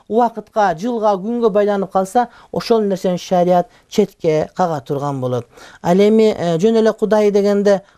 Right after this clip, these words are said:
кааласаң Кудай де, кааласаң Түлөө де, Бирөө де, өлгөндүгүнө бир жыл болду деп эмес, жөн гана мүмкүнчүлүгүң болгондо Куран окута турган болсоң, анда ал нерсени шариятыбыз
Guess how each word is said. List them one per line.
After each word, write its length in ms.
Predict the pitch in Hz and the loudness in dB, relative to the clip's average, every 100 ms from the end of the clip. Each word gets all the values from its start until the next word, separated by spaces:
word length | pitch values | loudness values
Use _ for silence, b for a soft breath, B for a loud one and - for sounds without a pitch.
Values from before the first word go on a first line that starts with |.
| - | -2
кааласаң 460 | 254 247 226 226 208 | 0 0 -4 -8 -6
Кудай 380 | 226 208 214 208 | -4 -2 0 0
де, 140 | 202 | -2
кааласаң 580 | - 240 240 220 214 202 | -2 -2 -2 -4 -8 -8
Түлөө 300 | 226 214 208 | -6 -4 -2
де, 200 | 202 208 b b - | -2 -4 b b -4
Бирөө 200 | 208 208 | -2 -2
де, 220 | 208 202 B B B | -2 -4 B B B
өлгөндүгүнө 640 | 220 262 254 254 240 240 220 | 0 0 0 -2 -2 -2 0
бир 160 | 262 | 0
жыл 200 | 202 240 | -2 -2
болду 260 | 196 240 208 | 0 0 0
деп 160 | 262 294 | -2 -2
эмес, 160 | 320 | -4
жөн 260 | - 285 254 | -4 -4 -2
гана 200 | 240 220 | -2 0
мүмкүнчүлүгүң 560 | 226 247 220 233 226 | -2 -2 0 2 2
болгондо 420 | 208 208 220 220 214 b b - | 2 2 2 2 0 b b -2
Куран 220 | 254 240 | 0 0
окута 240 | 208 - 185 | -2 -4 -6
турган 360 | 180 208 233 | -4 -4 -2
болсоң, 380 | 208 196 220 220 | -2 0 -2 -2
анда 280 | 165 170 202 | -2 0 0
ал 80 | 175 | 0
нерсени 360 | 156 151 170 175 | -4 -4 -4 -4
шариятыбыз 640 | 156 151 143 131 147 | -4 -2 -2 0 -2